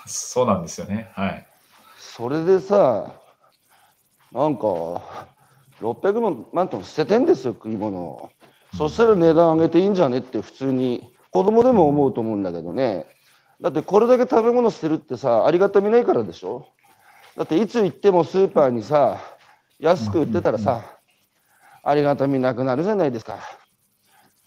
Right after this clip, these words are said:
Speaker 2: だから、僕はね、あの、エンゲル係数が下が-、下がるのは社会が豊かになった証だって、えー、社会学校で学びましたけど、だからある意味でね、社会が豊かになったってことなんですけど、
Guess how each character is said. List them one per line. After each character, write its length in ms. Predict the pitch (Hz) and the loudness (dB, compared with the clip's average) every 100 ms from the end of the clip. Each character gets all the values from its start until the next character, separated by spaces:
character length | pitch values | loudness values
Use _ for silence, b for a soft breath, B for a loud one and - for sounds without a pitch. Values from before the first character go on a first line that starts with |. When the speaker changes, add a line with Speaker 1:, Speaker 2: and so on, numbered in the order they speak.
| _ _ | _ _
Speaker 2:
だ 100 | 151 | -6
か 80 | 147 | 0
ら、 320 | 143 135 131 B B B B B B B B - | 2 2 0 B B B B B B B B -6
僕 140 | 165 | 2
は 140 | 185 | 2
ね、 100 | 202 | 2
あ 140 | 214 175 | 2 2
の、 280 | 156 147 - 147 B _ _ - | 0 -2 -6 -18 B _ _ -6
エ 100 | 180 | 0
ン 60 | |
ゲ 80 | 202 | 2
ル 60 | 202 | 2
係 180 | 220 | 2
数 120 | 208 190 | 2 2
が 100 | 170 | 2
下 160 | 160 | 2
が-、 140 | 160 170 - - - | 2 0 -2 -20 -8
下 100 | 170 | -2
が 100 | 185 | 0
る 60 | 170 | 0
の 100 | 139 | -2
は 60 | |
社 180 | 127 175 | 0 -2
会 140 | 185 | 0
が 60 | 170 | 2
豊 220 | 165 175 | 2 2
か 80 | 151 | 2
に 240 | 135 117 - | 0 -4 -6
な 140 | 135 | -6
っ 20 | 147 | -2
た 160 | 131 | -2
証 280 | 120 131 127 | 0 -4 -4
だ 80 | 139 | -6
っ 40 | |
て、 340 | - 123 90 101 - _ b b b b - | -4 -4 -4 -6 -14 _ b b b b -8
え 200 | 110 104 | -8 -8
ー、 40 | 117 | -8
社 160 | 165 | -6
会 120 | 160 | -2
学 140 | 123 123 | -4 -2
校 120 | 156 | -2
で 60 | 135 | 0
学 300 | 127 147 160 | 0 0 0
び 80 | |
ま 100 | 175 | -2
し 80 | 180 | -2
た 100 | 117 | -6
け 100 | 95 | -8
ど、 400 | 95 127 90 82 - _ _ _ _ b b b b b - | -2 -2 -2 -6 -14 _ _ _ _ b b b b b -4
だ 100 | 170 | 0
か 100 | 160 | 4
ら 80 | |
あ 20 | 190 | 4
る 120 | 202 | 4
意 40 | |
味 100 | 160 | 2
で 100 | 139 | 0
ね、 180 | 113 175 | 0 -2
社 160 | 165 165 | -4 0
会 140 | 160 | 0
が 60 | 143 | 0
豊 220 | 156 151 | 0 0
か 80 | 131 | 0
に 60 | |
な 80 | 143 | -4
っ 40 | |
た 100 | 156 | -4
っ 20 | 135 | -8
て 100 | - | -6
こ 80 | |
と 100 | - | -6
な 80 | 139 | -6
ん 40 | 117 | -6
で 60 | |
す 60 | - | -10
け 100 | 104 | -6
ど、 340 | 131 101 80 | -2 -2 -4